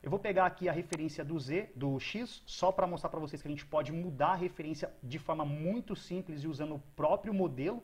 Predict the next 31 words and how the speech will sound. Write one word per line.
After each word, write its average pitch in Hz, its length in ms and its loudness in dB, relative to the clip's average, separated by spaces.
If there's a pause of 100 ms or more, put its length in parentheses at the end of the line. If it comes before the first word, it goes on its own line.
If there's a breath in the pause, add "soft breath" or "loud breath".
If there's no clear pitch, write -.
(360 loud breath)
Então, 147 140 0
a 139 60 2
peça 160 260 -2
em 175 60 -2
vermelho 147 360 2
é 139 40 2
o 131 40 0
meu 127 220 0 (100)
modelo. 143 560 2 (540 loud breath)
Eu 127 60 -8
vou 151 100 -2
pegar 170 460 2
essa 196 300 2
face - 520 -2 (600 loud breath)
e 156 60 -2
a - 60 0
gente, 185 240 0 (200)
com 226 140 -2
um 208 40 -2
simples 294 540 0 (260)
clique, 240 500 0 (280)
a 175 100 0
gente 190 200 -2
consegue, 185 500 -2 (220)
ah, 160 400 4
direcionar 180 800 0 (240)
o 156 160 2
eixo 160 340 0 (140)
cartesiano 151 720 -2 (280 loud breath)
para 147 200 4
uma, 160 300 0